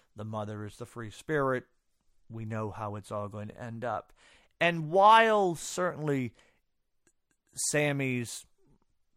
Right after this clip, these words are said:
Spielberg, how you're gonna look at it, his passion and career is more in line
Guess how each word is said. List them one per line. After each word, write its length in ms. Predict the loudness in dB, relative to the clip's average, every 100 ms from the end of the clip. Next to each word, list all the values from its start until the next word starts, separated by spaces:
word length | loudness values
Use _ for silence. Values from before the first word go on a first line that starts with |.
| _ -14
Spielberg, 600 | 4 4 6 4 4 4
how 80 | -2
you're 140 | -2
gonna 140 | -2 2
look 240 | 2 2
at 140 | -2
it, 120 | -2 -6 -16 -20 _ _ _ _
his 280 | -6 -6 -4
passion 600 | 4 6 6 4 0 -6
and 200 | -6 -10
career 440 | -8 -6 -4 -4
is 120 | -8 -8
more 440 | -6 -4 -6 -8 -14 -20 -20 -20 -12
in 220 | -10 -6
line 520 | -4 -4 -4 -8 -10